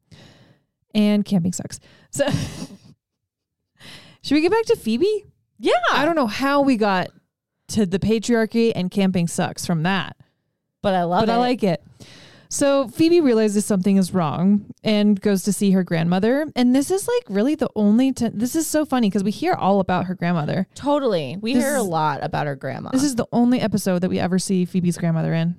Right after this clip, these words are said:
Speaker 2: Yes, yes. And I, I, I like it. I don't
Speaker 1: Yeah.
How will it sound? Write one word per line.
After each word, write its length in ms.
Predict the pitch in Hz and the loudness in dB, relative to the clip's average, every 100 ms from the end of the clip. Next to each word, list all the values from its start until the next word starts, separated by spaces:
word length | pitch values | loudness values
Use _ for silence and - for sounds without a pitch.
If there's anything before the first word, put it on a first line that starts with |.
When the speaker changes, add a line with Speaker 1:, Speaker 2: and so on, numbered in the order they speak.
| _ | _
Speaker 2:
Yes, 540 | - - - - - - | -12 -10 -10 -12 -10 -8
yes. 420 | 151 - - - - | -10 -10 -12 -10 -4
And 100 | 208 | -4
I, 80 | - | -4
I, 140 | 233 269 214 _ _ _ _ _ _ _ _ _ - | -6 -6 -10 _ _ _ _ _ _ _ _ _ -8
I 100 | 165 | -4
like 300 | 139 170 - | -2 -4 -4
it. 280 | 175 - - | -6 -6 -4
I 80 | 170 | -2
don't 260 | 175 180 - - | 0 -2 -4 -6
Speaker 1:
Yeah. 300 | 233 214 | -2 -2